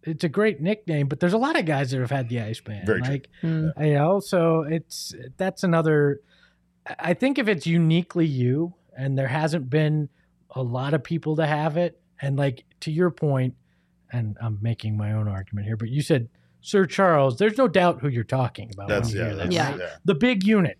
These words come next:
Speaker 2: They're,
Speaker 1: There's
Speaker 2: they're
Speaker 1: no
Speaker 3: But that's
Speaker 1: doubt
Speaker 3: my
Speaker 1: who you're
Speaker 3: argument for
Speaker 1: talking
Speaker 3: Larry
Speaker 1: about.
Speaker 3: Legend.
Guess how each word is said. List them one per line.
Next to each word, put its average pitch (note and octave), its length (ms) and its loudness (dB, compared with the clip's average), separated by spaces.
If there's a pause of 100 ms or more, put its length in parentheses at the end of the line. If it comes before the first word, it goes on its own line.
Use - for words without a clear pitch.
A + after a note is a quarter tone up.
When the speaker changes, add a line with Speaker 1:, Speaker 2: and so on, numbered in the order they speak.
(100)
Speaker 2:
They're, G2+ 180 -6
Speaker 1:
There's A#3+ 140 -2
Speaker 2:
they're G3+ 60 0
Speaker 1:
no C4 80 0
Speaker 3:
But - 60 0
that's - 100 0
Speaker 1:
doubt A3+ 140 0
Speaker 3:
my - 60 0
Speaker 1:
who F3+ 60 -2
you're G3+ 80 2
Speaker 3:
argument D#4 260 2
for A#3 60 0
Speaker 1:
talking B3+ 220 0
Speaker 3:
Larry C#4 120 0
Speaker 1:
about. A#3+ 80 -2
Speaker 3:
Legend. E3+ 380 -2